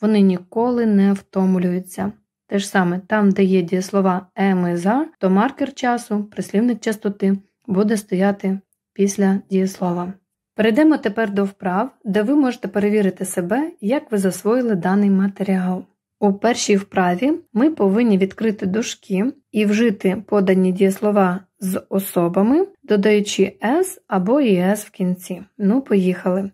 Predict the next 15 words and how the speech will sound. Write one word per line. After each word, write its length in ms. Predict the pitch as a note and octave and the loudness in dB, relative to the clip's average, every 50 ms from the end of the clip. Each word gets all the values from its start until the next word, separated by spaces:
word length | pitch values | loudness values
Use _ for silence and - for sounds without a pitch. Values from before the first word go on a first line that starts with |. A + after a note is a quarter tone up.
| _ _ | _ _
Вона 420 | A3 G3 G3 G#3 G3+ F#3+ G3+ B3+ | 0 2 4 4 4 4 4 2
читає. 640 | C4 - - A#3 G3 - G3+ F3+ F3 F3 F3+ - A#3 - _ _ _ | 0 -2 -6 -6 -4 -2 -2 -2 0 -2 -4 -6 -10 -16 _ _ _
She 520 | - - - - - F#3+ F3+ F#3+ B3 D#4+ F4+ - - _ _ _ _ _ _ _ _ | -18 -14 -12 -4 -2 0 2 2 2 0 -2 -4 -12 _ _ _ _ _ _ _ _
reads. 640 | A3 G3+ G#3 G3 F3+ F3 E3+ F3 - - - - - _ _ _ _ _ _ _ | -2 2 2 4 4 2 0 -2 -6 -10 -12 -12 -14 _ _ _ _ _ _ _
Він 360 | G#3 F3+ F3 F#3+ G3+ A#3+ C4 | -6 0 2 4 4 4 2
думає. 560 | A#3 C4+ B3 A3 G3 F3+ E3+ F3 F3+ F#3 F#3+ - _ _ _ _ _ _ _ _ - - - | 2 2 2 2 2 2 0 -2 -4 -6 -10 -14 _ _ _ _ _ _ _ _ -20 -6 0
He 280 | G3+ G3 G3+ A#3+ D4+ F4 F4 - _ _ _ _ _ _ _ _ _ - - - | 2 2 4 4 2 0 -4 -8 _ _ _ _ _ _ _ _ _ -20 -6 -2
thinks. 520 | C4 A#3+ G#3+ F3 E3 E3+ E3 - - - - _ | 2 2 2 2 2 0 -4 -6 -10 -14 -14 _
Додаємо 600 | - F#3+ F3+ F3+ F3 F#3 F3 F3 G3+ B3 C4 B3+ | -2 0 0 2 2 2 2 2 2 2 0 0
просто 580 | - - F#3+ F#3+ G#3 G#3 - _ - G#3 G3+ G#3 - _ _ _ _ _ _ _ _ _ | -2 -2 -2 -2 -2 -2 -6 _ -4 -4 -4 -4 -6 _ _ _ _ _ _ _ _ _
S. 380 | - F#3 F3 F3 - - - - _ _ _ _ _ | -4 -4 -4 -4 -8 -12 -16 -18 _ _ _ _ _
Воно 400 | G#3 G3 G3 G3+ G3 F#3+ F3+ F3+ | 2 4 6 6 6 4 4 2
літає. 640 | F3+ G#3+ B3 A#3+ - C#4+ C4 A#3 F#3+ F3 F3 F3+ - _ _ _ | 2 2 0 0 0 0 2 2 2 0 -2 -4 -8 _ _ _
It 240 | G#3+ G#3 B3+ - - _ _ _ _ _ - - | -4 -4 -4 -6 -8 _ _ _ _ _ -10 -4
flies. 520 | A#3+ A#3 A3 F#3+ E3+ F3 F#3 - - - | 0 0 2 2 0 0 -4 -8 -14 -18